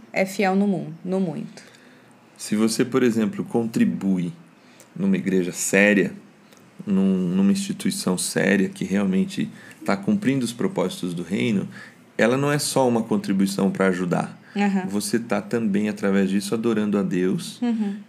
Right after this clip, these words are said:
Speaker 2: e, e dando louvor a Deus e mostrando gratidão a Deus por aquilo que ele faz na sua vida.
Speaker 1: Uhum.
Speaker 2: E dessa forma, você, obviamente, junto com outras pessoas, tão ajudando a esse dinheiro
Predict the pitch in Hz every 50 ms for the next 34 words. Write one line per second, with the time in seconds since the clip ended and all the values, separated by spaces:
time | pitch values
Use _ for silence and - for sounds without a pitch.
0 | - - 110 110 110 113 117 117 117 117 117 117 117 113 113 110 110 107 104 104
1 | 101 104 104 - - - - - - - - - 101 98 98 117 131 135 135 131
2 | 131 143 165 147 113 107 113 120 117 107 95 90 95 101 113 107 107 104 110 107
3 | 107 113 113 110 104 - - 120 113 110 110 110 120 139 147 - - 135 113 101
4 | 101 107 117 127 123 110 101 95 98 104 101 - - - 101 98 - - 104 101
5 | - 104 101 95 - - 98 95 92 95 98 - - 98 98 95 90 92 90 92
6 | 98 107 - - - - - 247 254 240 233 - 113 113 113 120 123 - - 113
7 | - - - 113 117 127 131 123 113 104 98 - - - - - - - 98 98
8 | 110 123 120 120 - 117 110 107 110 107 107 110 101 101 101 98 110 107 - -
9 | 95 90 101 117 131 123 127 - 110 107 101 98 98 104 101 - - 92 92 -
10 | - 131 131 123 117 120 - 113 107 104 107 110 110 113 101 90 98 101 101 98
11 | 98 98 98 98 98 98 104 92 95 98 98 104 117 123 117 104 -